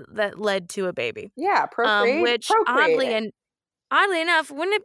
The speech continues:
Speaker 1: wasn't it so funny that my own gynecologist suggested that I get pregnant to deal with my <laughs> endometriosis?
Speaker 2: You know, you're not the only person I have heard say that, which is funny to me because don't you have trouble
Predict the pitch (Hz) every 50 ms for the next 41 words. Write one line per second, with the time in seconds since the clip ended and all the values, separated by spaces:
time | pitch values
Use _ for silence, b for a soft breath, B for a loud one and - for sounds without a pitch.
0 | _ - - 349 349 415 427 415 - - 370 330 - 349 320 330 339 302 269 233
1 | 233 233 226 240 247 254 254 247 247 254 247 226 226 214 214 214 208 - 220 202
2 | 202 202 202 196 185 185 185 185 - - - - b b b b b b b b
3 | b b - - - 247 208 233 233 240 226 - 247 214 214 214 214 208 202 190
4 | 185 - - 220 202 208 214 214 240 240 262 254 - 277 285 226 254 254 254 262
5 | 262 262 - _ 262 262 262 262 262 254 262 262 262 269 262 262 285 - - -
6 | - - - 269 - 208 214 220 220 220 226 220 220 196 - 196 190 202 220 220
7 | 220 208 190 185 202 196 - 214 - - 175 175 180 185 175 - 175 170 165 -
8 | 160 156 156 160 160 - - 156 160 156 156 151 147 - - 156 151 151 151 -
9 | - 175 180 165 160 147 143 143 - - - 190 202 - 233 214 208 - _ -
10 | 339 403 480 466 349 277 220 208 208 196 226 214 - 262 240 196 190 - 240 247
11 | 302 - - 247 262 269 277 247 - 247 226 233 233 220 - - - 233 202 208
12 | 220 220 202 180 -